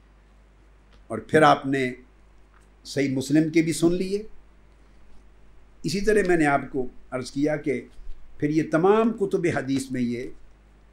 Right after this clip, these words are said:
मुस्नद इमाम अहमद बिन हम्बल तक और तिरमज़ी के भी अल्फाज सुन लें। जामे तिरमज़ी ने क्या कहा?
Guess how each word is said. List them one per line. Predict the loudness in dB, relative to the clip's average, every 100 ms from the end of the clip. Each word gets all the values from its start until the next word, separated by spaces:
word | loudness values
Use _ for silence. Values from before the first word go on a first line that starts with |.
| _
मुस्नद | 0 2 2 2
इमाम | 2 2 0
अहमद | 0 -2 -2 0
बिन | 0
हम्बल | -2 -2 0 4
तक | 6 4 0 -4 -4 -6 -10 -14 -12 -14 -14 -12 -8 -8 -8 -4
और | 0 0 4
तिरमज़ी | 8 10 10 8
के | 8
भी | 8 6
अल्फाज | 6 4 4
सुन | 4 2 2
लें। | -4 -12 -14 -16 -12 -10 -10 -12 -2
जामे | 0 2 2
तिरमज़ी | 4 4 4 2
ने | 2
क्या | 0 -4 -4
कहा? | -8 -12